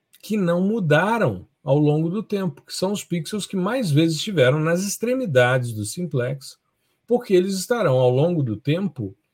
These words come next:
eh, mais afastados de uma mistura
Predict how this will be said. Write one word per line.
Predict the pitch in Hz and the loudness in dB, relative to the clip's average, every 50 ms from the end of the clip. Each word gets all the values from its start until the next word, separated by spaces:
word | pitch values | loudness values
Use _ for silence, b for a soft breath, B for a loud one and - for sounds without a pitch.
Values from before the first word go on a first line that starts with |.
| _ _ _ _ _ _ - | _ _ _ _ _ _ -2
eh, | 131 131 139 139 143 143 147 147 143 - | 0 2 4 4 2 2 0 -2 -4 -2
mais | - 135 139 151 165 180 208 208 185 | 0 2 2 2 2 0 0 0 0
afastados | 190 - - 156 139 - - 208 214 208 175 147 123 113 | 0 0 0 -2 -2 0 -2 -2 -2 0 0 -2 -2 -2
de | 110 107 117 131 147 | -2 -2 0 0 0
uma | 160 165 170 180 190 208 220 214 _ _ _ _ _ _ - | 0 0 0 0 -2 -2 -4 -8 _ _ _ _ _ _ -2
mistura | 147 156 185 208 170 - - - - - 247 262 262 247 170 131 110 104 104 104 | 0 2 2 2 0 -2 -6 -8 -6 -4 -2 0 2 4 6 4 4 4 -2 -8